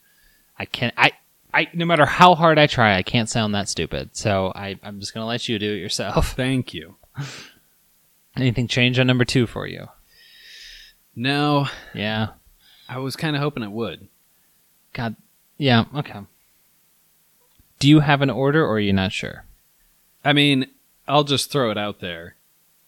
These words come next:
Speaker 2: Let me run through 'em again real
Speaker 1: You,
Speaker 2: quick.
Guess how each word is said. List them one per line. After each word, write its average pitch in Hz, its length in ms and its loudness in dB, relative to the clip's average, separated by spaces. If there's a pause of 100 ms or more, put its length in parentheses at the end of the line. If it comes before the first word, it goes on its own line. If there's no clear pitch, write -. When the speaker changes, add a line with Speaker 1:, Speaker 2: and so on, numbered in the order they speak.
(360)
Speaker 2:
Let 175 60 -8
me 185 80 0
run 135 180 2
through 110 160 -4
'em 98 80 -6
again 92 340 -8 (640)
real 165 140 4
Speaker 1:
You, 165 60 8
Speaker 2:
quick. - 220 -8